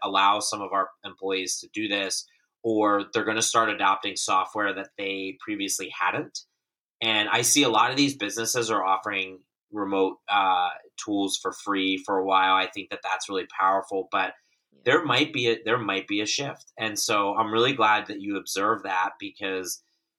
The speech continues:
Speaker 1: you know, you might think Owl Labs, that's based out of Boston. They're bringing remote technology to, to market. So I think that's important to observe the trends that are happening.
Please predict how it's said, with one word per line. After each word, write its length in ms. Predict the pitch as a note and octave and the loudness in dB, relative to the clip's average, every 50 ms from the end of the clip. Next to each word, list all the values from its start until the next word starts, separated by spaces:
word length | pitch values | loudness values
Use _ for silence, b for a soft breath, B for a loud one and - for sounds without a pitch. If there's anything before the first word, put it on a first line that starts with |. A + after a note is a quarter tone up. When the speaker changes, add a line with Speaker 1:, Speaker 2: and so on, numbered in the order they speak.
| _ _ _ _ _ | _ _ _ _ _
Speaker 1:
you 120 | A#2 A#2+ A2+ | -4 0 0
know, 80 | A2 | 2
you 180 | G#2 G#2 A2 A#2 | 2 2 2 4
might 280 | A#2 A#2 A#2 A#2 - - | 4 4 4 2 2 0
think 220 | B2 G#2+ - - | -2 -2 0 0
Owl 340 | G2+ G#2 G#2 A2 A2+ A#2 G#2+ | 2 4 4 4 4 2 2
Labs, 640 | G2+ F#2 F#2 F#2+ F#2+ A2 C3+ C#3+ C#3+ - - - _ - | 2 2 4 4 4 2 2 0 -2 -4 -6 -6 _ -2
that's 260 | G2 G#2+ A2 - - | 2 2 2 0 0
based 260 | - A2 G#2 G2 - G2+ | -4 -4 -2 -2 -2 -2
out 120 | G2 F#2 | 0 -2
of 80 | F2+ - | -2 0
Boston. 480 | F2+ F2+ F#2 F#2+ - - A#2 A2 G2 G2+ | 2 2 2 2 2 -2 -2 -2 -2 0
They're 160 | G#2+ A2+ A#2 - | 2 2 2 4
bringing 400 | A#2 A2+ G#2+ G#2 G2+ G2 F#2+ G2 | 2 2 2 2 0 -2 -2 -4
remote 380 | F#2+ F#2 F#2 F#2+ F#2+ F#2+ - - | -4 -4 -2 -4 -4 -4 -4 -6
technology 880 | G2 F#2+ - - F#2+ F#2+ F#2 F#2 F#2+ F#2 - F#2 F#2 F#2 F#2+ F#2+ - _ - | -6 -6 -6 -2 0 2 2 2 0 -2 -4 -4 -4 -6 -6 -8 -10 _ -8
to, 280 | - G2 F#2+ F#2 F#2 - _ - | -6 -2 -2 -2 -4 -4 _ -12
to 100 | - G2 | -10 -8
market. 500 | F#2+ F2+ F2+ F2+ F2+ - G#2 G#2+ G#2 - - | -4 -2 -2 -2 -2 -2 -2 -4 -2 -2 0
So 120 | - G#2 | 2 2
I 120 | G2 G2 | 2 2
think 380 | F#2+ - A2+ A2 G#2 G2 F#2 - _ _ _ _ _ _ _ _ _ _ _ _ _ _ _ _ _ _ _ - | 0 0 0 0 0 0 -2 -8 _ _ _ _ _ _ _ _ _ _ _ _ _ _ _ _ _ _ _ 0
that's 260 | F#2+ D#2+ - - - | 0 0 0 -2 -4
important 520 | G#2 G2+ - G#2+ A2+ B2 - - - - - _ _ _ - | -6 -4 0 2 2 2 2 0 -6 -12 -16 _ _ _ -4
to 100 | - G#2+ | -2 -2
observe 680 | G2+ F2 - - G2 F#2+ F#2+ F#2+ F#2+ F#2+ F#2+ F2+ - - | -2 0 -2 0 2 2 4 4 4 2 2 -2 -4 -6
the 120 | G#2+ G#2 | -4 -4
trends 500 | - - - G2 F2+ F2+ F2+ F2+ F2 - | -2 -2 -2 -2 -2 -2 -4 -8 -12 -8
that 140 | F#2 F#2+ F2+ | -6 -4 -4
are 100 | F2 E2+ | -2 0
happening. 540 | F2+ F#2+ F#2 - - F#2 E2 D2 C#2 C#2+ | 0 2 0 0 -2 -4 -10 -12 -16 -18